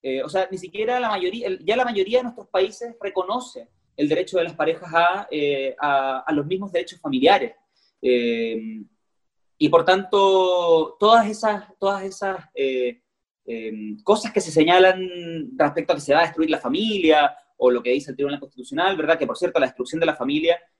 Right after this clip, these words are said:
es una, es una cuestión que se dijo, eh, a propósito de la ley de divorcio de dos mil cuatro,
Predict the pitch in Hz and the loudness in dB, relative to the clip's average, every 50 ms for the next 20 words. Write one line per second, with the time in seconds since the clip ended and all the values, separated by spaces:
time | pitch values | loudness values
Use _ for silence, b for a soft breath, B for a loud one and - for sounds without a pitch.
0 | _ _ - 143 147 151 147 143 135 127 123 117 113 113 - - 135 143 147 139 | _ _ 0 0 2 2 2 2 2 2 0 0 -2 -4 -6 -6 -6 -2 -2 -2
1 | 127 - - - 147 147 143 - - 131 135 143 143 143 - 151 147 143 143 - | -2 -2 -4 -4 -2 -2 -4 -2 2 2 6 6 4 4 2 0 -2 -2 -2 -4
2 | _ _ _ _ _ 131 127 - 139 135 135 131 - - 165 160 147 151 143 139 | _ _ _ _ _ 2 2 2 2 0 0 2 2 2 2 2 0 0 2 2
3 | 135 135 139 143 131 131 127 131 139 147 143 - 131 123 123 120 117 117 123 127 | 2 0 0 0 2 4 2 2 2 0 -6 -2 2 4 4 4 2 0 -6 -4
4 | - 196 196 190 - 160 165 165 165 - | 0 4 4 4 4 2 0 -2 -2 -6